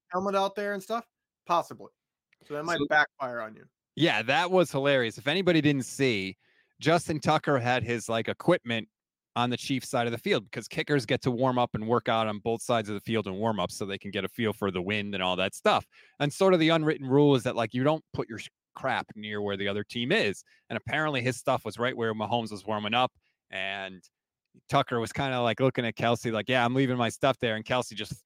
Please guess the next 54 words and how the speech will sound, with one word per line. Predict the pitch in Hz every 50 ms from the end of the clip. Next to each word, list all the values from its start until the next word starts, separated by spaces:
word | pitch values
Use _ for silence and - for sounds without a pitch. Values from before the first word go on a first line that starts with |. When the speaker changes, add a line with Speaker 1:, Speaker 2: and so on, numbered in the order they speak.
| _
Speaker 2:
picked | - 151 - -
it | 127 120
up | 117 -
and | - -
<laughs> | - - 151 170 147 151
threw |
it | 139
out | 123 117 113
of | 107
the | 107 107
way. | 120 156 190 160 107 90 78 - _ _ _ _ _
And, | - 120 120 117 113 113 113 117
uh, | 117 113 113
he | 127 143
said | 139 - - 139
on | 139 131 131
his | 127 117 107
New | 120 135 135 123
Heights | 117 113 107 104 -
podcast, | - 156 180 180 156 - - 117 107 107 - -
like, | 120 101 95 - _ _ _ _ _ _ _ _ _ _
"Dude, | - 139 117 92
we | 95 117 131
were | 139 135 123
so | 113 - - - 131 127 127 120
hyped | 110 - 120 120 113 - -
up | 120 117 127 - - - - _ _ _ _ _ _ _ -
at | 110 -
that | - 113 113 113 110 - _ _ _ _ _ _ -
point | - - 127 120 117 110
in | - 113 107
the | 101
game, | 92 104 104 107 110 117 123 120 - - _ _
like, | - 110 104 101 107 101 - - 104 101 -
at | - 107 98
that | - 110 110
point | - 131 120 104
in | 98
the | 113
pregame | - - 127 127 120 135 135 135 131 117
that, | 110 98 -
like, | 95 92 90 85 - _ _ _ _ _ _ _ _ _
we | 117 127 131
were | 135
not | 135 135 131 123
in | 127 123
a | 113
joking | 101 - 123 113 107 - 110 101 92
mood, | 95 95 85 71 - -
and | - 101 107
you | 107 110
poked | - - 135 123 - - -
the | 107
bear." | 92 85 104 101 85 71 67 71